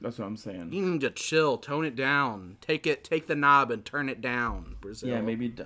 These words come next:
Speaker 1: maybe bump it down from eleven down to maybe nine and a half.
Speaker 2: <laughs> More like bump it down to four, if you're asking me, Brazil. <laughs> Uh,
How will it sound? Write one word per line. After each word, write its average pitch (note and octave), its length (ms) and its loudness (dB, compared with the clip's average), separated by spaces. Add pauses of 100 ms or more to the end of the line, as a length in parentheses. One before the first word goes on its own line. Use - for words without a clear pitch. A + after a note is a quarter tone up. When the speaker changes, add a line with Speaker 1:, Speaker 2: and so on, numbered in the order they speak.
Speaker 1:
maybe A#2+ 220 -2
bump G#2+ 240 -6
it - 80 -12
down G2+ 180 -6
from G#2 160 -10
eleven G2 400 -4
down F#2 240 -6
to F#2+ 120 -12
maybe F2 220 -4
nine F2 220 -6
and F2 80 -6
a - 40 -8
half. E2+ 220 -8 (220)
Speaker 2:
<laughs> - 840 -10
More D3+ 120 -8 (120)
like D#3 140 2
bump D#3+ 220 4
it D3+ 60 2
down D3 220 4
to B2+ 200 4
four, C3 500 0
if G2+ 160 -6
you're A2+ 120 -4
asking G#2 380 -6
me, G#2 280 -10 (500)
Brazil. A#2 800 -2
<laughs> - 60 -20 (680)
Uh, C#3+ 640 6